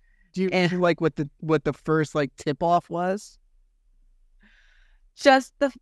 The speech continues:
Speaker 2: just the fact that she was always the victim.
Speaker 1: Mm-hmm.
Speaker 2: She never, she never took responsibility for anything. It was never like, "Oh yeah, I did this wrong. And, like, I know that was wrong of me," or anything like that.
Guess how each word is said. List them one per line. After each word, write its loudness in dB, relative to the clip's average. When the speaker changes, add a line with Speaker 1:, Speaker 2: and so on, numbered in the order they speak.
Speaker 2:
just -2
the -4
fact 4
that 4
she -6
was -2
always 0
the -4
victim. -8
Speaker 1:
Mm-hmm. -10
Speaker 2:
She -2
never, 2
she -4
never 0
took -8
responsibility -2
for -8
anything. -8
It -6
was -8
never -2
like, 0
"Oh 4
yeah, 2
I -2
did -6
this -2
wrong. -2
And, -6
like, -4
I 0
know 2
that 0
was -8
wrong -4
of -12
me," -4
or -4
anything -8
like -12
that. 2